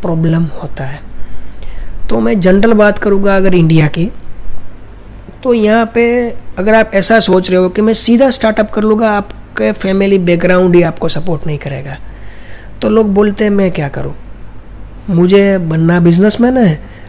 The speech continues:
लेकिन मेरे पास इतना फाइनेंस नहीं है, मेरे पास, मेरा कोई गॉडफादर नहीं है, तो मैं क्या करूँ?"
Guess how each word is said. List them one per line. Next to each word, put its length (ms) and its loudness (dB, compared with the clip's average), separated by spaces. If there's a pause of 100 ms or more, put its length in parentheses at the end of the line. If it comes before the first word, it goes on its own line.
लेकिन 300 2
मेरे 240 4
पास 260 0
इतना 260 0
फाइनेंस 480 0
नहीं 280 2
है, 120 2
मेरे 220 2
पास, 360 -2
मेरा 240 2
कोई 220 0
गॉडफादर 560 2
नहीं 220 4
है, 60 4
तो 100 -2
मैं 120 2
क्या 160 0
करूँ?" 220 -8